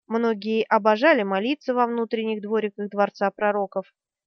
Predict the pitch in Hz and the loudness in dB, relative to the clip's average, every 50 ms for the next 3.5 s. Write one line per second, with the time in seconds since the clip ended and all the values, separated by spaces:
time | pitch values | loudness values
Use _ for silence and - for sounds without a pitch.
0 | _ _ _ - 226 226 240 254 262 269 262 - - 254 247 - 302 330 320 269 | _ _ _ 0 0 0 0 0 -2 -2 -2 -4 -4 -6 0 4 6 6 6 4
1 | 226 - - 220 214 214 269 277 - 233 214 196 - - 214 - - 226 214 202 | 2 0 0 0 0 0 -2 -4 -4 -6 -6 -6 -8 -10 -10 -6 -4 -4 -4 -4
2 | - - 226 277 349 349 - 269 240 - 208 202 196 - - - 190 190 190 190 | -6 -6 -4 -4 -2 -2 -2 -4 -4 -6 -8 -10 -8 -8 -6 -6 -4 -4 -4 -6
3 | 190 190 220 247 254 240 208 175 165 170 | -6 -6 -6 -6 -4 -4 -4 -6 -6 -8